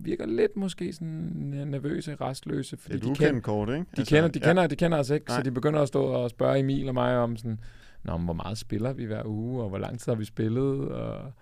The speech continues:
Speaker 1: og da jeg så får sagt, øh, eller jeg tror, Emil får sagt, at, øh, han, han kommer fra fodbold, eller tidligere en
Speaker 2: <laughs>
Speaker 1: dygtig fodboldspiller, så får LeBron lige grinet lidt. Så, så slappede han lige lidt mere
Speaker 2: Ja.
Speaker 1: af.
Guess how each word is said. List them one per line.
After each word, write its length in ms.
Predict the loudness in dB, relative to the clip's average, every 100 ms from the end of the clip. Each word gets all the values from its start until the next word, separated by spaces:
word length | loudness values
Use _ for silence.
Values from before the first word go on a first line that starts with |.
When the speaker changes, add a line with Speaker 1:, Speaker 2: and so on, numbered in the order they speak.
| -20 -20 -14
Speaker 1:
og 120 | -6 2
da 40 |
jeg 120 | 4
så 100 | 4
får 100 | -2
sagt, 440 | 2 2 2 -2 -2
øh, 80 | 2
eller 340 | 4 2 2
jeg 100 | 0
tror, 140 | 0 0
Emil 220 | 0 -2
får 80 | -4
sagt, 260 | -2 -2 -4
at, 140 | -4
øh, 60 | -4
han, 240 | -2 -2 -2
han 200 | -4 -4
kommer 260 | -4 -4
fra 120 | -6
fodbold, 460 | -2 0 2 2 0
eller 140 | -4
tidligere 440 | -6 -4 -2 -2 -4
en 240 | -8 -10 -14 -14 -8 2
Speaker 2:
<laughs> 400 | 6 6 4 0
Speaker 1:
dygtig 220 | -2 0
fodboldspiller, 480 | 2 2 2 -2 -2 -4 -16
så 160 | -4 2
får 120 | 6
LeBron 320 | 6 8 6
lige 120 | 6
grinet 340 | 4 4 6 4
lidt. 200 | 2 0 -10 -20 -4
Så, 600 | 6 8 10 10 10 6
så 140 | 0
slappede 340 | 2 6 6 6
han 100 | 6
lige 140 | 4
lidt 140 | 4
mere 160 | 6 6
Speaker 2:
Ja. 100 | 6
Speaker 1:
af. 60 | 4